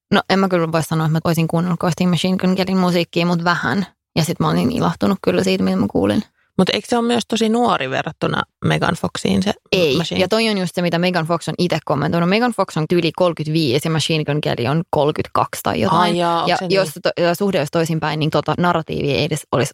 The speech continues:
Speaker 1: olemassa.
Speaker 2: Ei olisikaan.
Speaker 1: Mä tarkistan heidän ikänsä
Speaker 2: Nyt
Speaker 1: nyt.
Speaker 2: jäin kiinni.
Speaker 1: Nyt jäit
Speaker 2: Voi
Speaker 1: kiinni. Mut
Speaker 2: saatana.
Speaker 1: tää ei ole sun syy. Tää on,
Speaker 2: Niin.
Speaker 1: tää on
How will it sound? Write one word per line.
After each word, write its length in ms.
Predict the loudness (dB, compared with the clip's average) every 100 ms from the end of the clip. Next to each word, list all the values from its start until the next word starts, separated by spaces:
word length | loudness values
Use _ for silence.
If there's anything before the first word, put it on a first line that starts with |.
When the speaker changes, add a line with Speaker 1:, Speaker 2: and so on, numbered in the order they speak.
| 0
Speaker 1:
olemassa. 340 | 2 2 2
Speaker 2:
Ei 120 | 0 -2
olisikaan. 400 | -4 -4 -4 -2
Speaker 1:
Mä 40 | 0
tarkistan 320 | -2 -4 -4
heidän 240 | -4 -4
ikänsä 300 | -4 -2 0
Speaker 2:
Nyt 100 | 0
Speaker 1:
nyt. 160 | 0 0
Speaker 2:
jäin 200 | -2 -2
kiinni. 420 | -4 -4 -2 -4 -2
Speaker 1:
Nyt 220 | 0 0 2
jäit 180 | 2
Speaker 2:
Voi 100 | 2 2
Speaker 1:
kiinni. 80 | 0
Mut 40 | 0
Speaker 2:
saatana. 200 | 0 0
Speaker 1:
tää 120 | 0
ei 80 | 0
ole 60 | -2
sun 180 | -2 -2
syy. 180 | -4 -6
Tää 100 | -2
on, 100 | 0
Speaker 2:
Niin. 160 | 0 -2 -2
Speaker 1:
tää 100 | 0
on 200 | 0